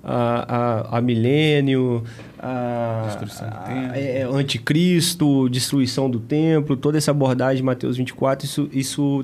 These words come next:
Speaker 1: tem um fim em setenta depois de Cristo. Então, eles, o preterismo, ele entende que isso se cumpriu completamente. Tem um,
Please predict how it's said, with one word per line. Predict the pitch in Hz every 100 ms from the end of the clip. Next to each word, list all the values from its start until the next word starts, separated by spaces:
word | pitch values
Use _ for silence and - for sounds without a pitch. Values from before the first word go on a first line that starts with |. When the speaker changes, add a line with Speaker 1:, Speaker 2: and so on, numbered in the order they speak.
| 135
Speaker 1:
tem | 143
um | 147 143
fim | - 139 139 147 147
em | 135 135 131
setenta | - - - 127 131
depois | 127 - 131
de | 127
Cristo. | - 123 113 117 - - - - -
Então, | - 120
eles, | 123 131 117 - - - -
o | 131
preterismo, | - 127 135 131 131
ele | 139 139
entende | 135 127 135 139
que | 143 - 147 147 -
isso | 143 143 131
se | 160
cumpriu | 156 165 147 139 139 143
completamente. | 147 143 143 175 143 113
Tem | 117 147
um, | 180 180